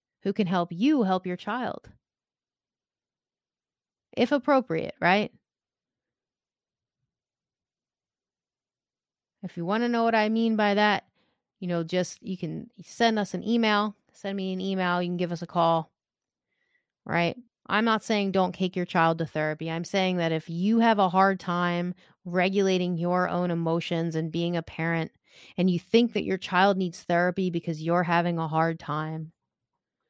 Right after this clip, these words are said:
you seeking the therapy may be the better bet for the child, because the child has already been through so much and they just want you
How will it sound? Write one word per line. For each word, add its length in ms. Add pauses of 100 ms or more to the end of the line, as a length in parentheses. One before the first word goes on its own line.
(1400)
you 600 (360)
seeking 560
the 120
therapy 520
may 160
be 120
the 120
better 360
bet 340
for 140
the 120
child, 340
because 240
the 80
child 320
has 100
already 300
been 240
through 160
so 320
much 320
and 100
they 100
just 220
want 200
you 500